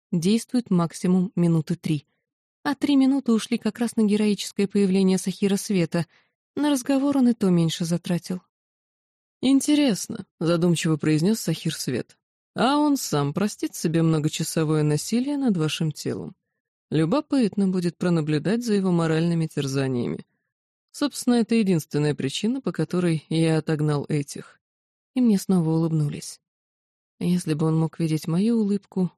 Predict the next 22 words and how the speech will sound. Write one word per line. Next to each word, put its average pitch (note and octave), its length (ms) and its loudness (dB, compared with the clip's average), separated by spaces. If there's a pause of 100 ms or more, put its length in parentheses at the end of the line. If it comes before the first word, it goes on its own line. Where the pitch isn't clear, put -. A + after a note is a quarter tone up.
улыбнулась F#3 640 2
бы D#3 280 -2
в D#3+ 120 -4
ответ. D3 460 -8 (600)
«Наезд A3 460 2
не F#3+ 120 2
засчитан, F#3 580 -2
Сахир - 340 -8
Свет. - 420 -4 (420)
И C#4 100 0
первый, A3+ 380 2
и - 20 2
второй. G3+ 540 -2 (200)
Пойдете C4 420 -2
на D#3 120 0
третий D3+ 300 -4
заход». - 460 -8 (800)
В G#3 40 0
любом D4+ 300 4
случае G#3+ 380 0
не F#3 120 4
успел. D3 420 -4